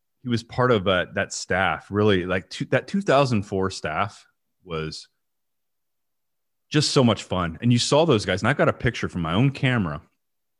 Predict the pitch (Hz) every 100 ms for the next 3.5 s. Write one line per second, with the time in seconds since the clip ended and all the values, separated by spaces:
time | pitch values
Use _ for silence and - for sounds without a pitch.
0 | _ _ _ _ _ _ _ _ 98 95
1 | 98 95 87 - _ _ _ _ _ _
2 | _ _ _ - 110 147 120 - - 113
3 | 117 113 110 101 95